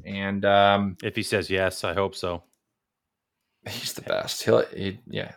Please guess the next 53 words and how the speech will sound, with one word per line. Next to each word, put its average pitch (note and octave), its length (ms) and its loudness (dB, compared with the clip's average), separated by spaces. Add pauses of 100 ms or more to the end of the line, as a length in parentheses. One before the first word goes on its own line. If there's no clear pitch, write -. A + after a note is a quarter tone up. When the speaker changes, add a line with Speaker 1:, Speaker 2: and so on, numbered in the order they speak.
(140)
Speaker 1:
he's G2+ 220 -4
the - 80 -14
best. - 340 -8
So B2+ 300 10
Speaker 2:
Have A2+ 140 8
fun D3+ 220 8
with D3+ 180 4
your D3 100 4
boy C#3+ 240 4
Sam. B2 580 6
Enjoy A#2 300 0
swinging A#2 400 -2
the B2 60 -2
club. G#2+ 520 4
I F#2 80 0
hope G#2+ 160 0
Speaker 1:
yeah, A#2 60 0
Speaker 2:
he A#2 60 6
Speaker 1:
we're A2+ 60 6
gonna C3+ 120 4
Speaker 2:
kicks - 0 -
Speaker 1:
have C#3+ 80 8
a B2 40 2
Speaker 2:
your A2 80 4
Speaker 1:
good G#2 100 6
Speaker 2:
ass. G2+ 80 4
Speaker 1:
time. B2 500 6
And A#2+ 120 4
then A#2+ 60 8
I A#2+ 100 10
got A2+ 140 6
nine A2 280 6
days B2 220 6
at C3 100 -4
Chuck B2+ 220 0
Wallace, A#2+ 460 6
so G2 120 -2
I'm F2 100 -6
pumped B2 300 0
to A#2 60 -6
see B2 200 4
everybody A#2 420 4
out A2+ 240 0
there. A#2+ 380 8
Speaker 2:
Bring A#2 120 6
your B2+ 80 2
Speaker 1:
Uh, B2+ 320 6
fi-, C#3 280 10
Speaker 2:
microphone. A#2+ 400 -2
Speaker 1:
final D3+ 380 8
C E3+ 300 2
V D#3+ 280 4
A, C#3+ 500 6